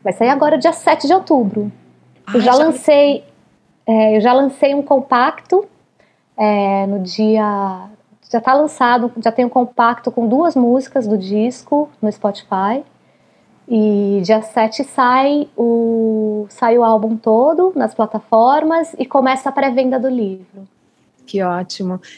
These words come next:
Speaker 2: E você tá
Speaker 1: É.
Speaker 2: lançando por algum selo independente? Como é que você tá
Speaker 1: Eu tô
Speaker 2: fazendo?
Speaker 1: lançando pela Y B.
Speaker 2: Ah, tá.
Speaker 1: Pela Y B.
Speaker 2: Que, na verdade, eles fazem a distribuição? Como é que funciona?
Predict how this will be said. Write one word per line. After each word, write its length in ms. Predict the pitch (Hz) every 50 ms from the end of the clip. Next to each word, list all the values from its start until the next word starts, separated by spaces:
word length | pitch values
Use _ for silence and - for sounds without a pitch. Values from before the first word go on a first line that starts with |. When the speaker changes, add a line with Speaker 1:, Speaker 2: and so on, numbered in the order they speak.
| - _
Speaker 2:
E 160 | - 208 208 196
você 440 | 202 226 214 214 - 254 247 254
tá 120 | 254 247 277
Speaker 1:
É. 40 | 269
Speaker 2:
lançando 360 | 285 285 269 - 285 277 269
por 180 | 269 - 269
algum 560 | 254 240 240 226 226 226 220 214 208 208 202 190
selo 1000 | - - - - 240 247 254 269 269 269 269 262 262 262 262 254 254 254 247
independente? 920 | 226 214 208 214 202 - 208 202 196 208 220 226 233 233 220 214 - - 220
Como 160 | - 226 214
é 80 | 214
que 60 | 214 214
você 100 | 226 214
tá 100 | - 220
Speaker 1:
Eu 80 | 240
tô 60 | 208
Speaker 2:
fazendo? 200 | 208 226 220 220
Speaker 1:
lançando 240 | 220 151 247 240 240
pela 240 | 233 - 247 233 226
Y 380 | 220 220 - - 262 247 240 226
B. 240 | 202 185 170 175 - _ _ _ _ _ _ _ _ _ _ _ _ _ _ _ _ _ - -
Speaker 2:
Ah, 420 | - 139 143 143 139 139 139 143 -
tá. 120 | - 165 190
Speaker 1:
Pela 100 | 185 185
Y 360 | 185 - - - 202 202 208
B. 200 | 185 170 165 165 _ _ _ _ _ _ _ _ _ _ - - - _ _
Speaker 2:
Que, 80 | - 269
na 120 | 262 262
verdade, 420 | 254 277 269 254 262 262 254 254
eles 300 | 277 254 254 262 226 -
fazem 320 | - - 240 233 226 233 233
a 20 |
distribuição? 1000 | 220 214 220 - 226 214 202 208 214 196 - - - 247 262 285 311 330 330 330
Como 160 | 311 294 277
é 60 | 262
que 80 | 247 -
funciona? 720 | - 247 233 208 - - 208 180 165 160 156 160 165 160